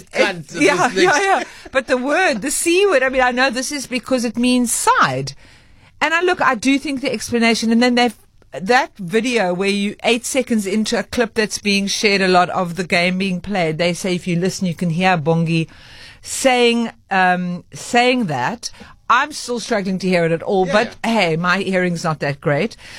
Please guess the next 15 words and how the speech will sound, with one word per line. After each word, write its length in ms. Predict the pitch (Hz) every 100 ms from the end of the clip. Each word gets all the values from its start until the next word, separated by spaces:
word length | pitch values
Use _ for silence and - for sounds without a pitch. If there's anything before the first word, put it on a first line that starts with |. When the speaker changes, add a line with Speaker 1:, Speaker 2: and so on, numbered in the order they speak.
| -
Speaker 2:
So 180 | - 311
World 340 | 269 311 381
Rugby 460 | 247 233 208 226 226
have 220 | 214 -
confirmed 500 | 214 202 214 214 196
they 80 | 196
are 260 | - 196
investigating 840 | 226 170 185 - 208 180 170 180 170
the 80 |
use 260 | 175 202 -
of 100 | 202
what 160 | 180 170
they're 140 | 180
calling 420 | - 196 175 160
discriminatingly 800 | 127 156 - 190 190 170 170 180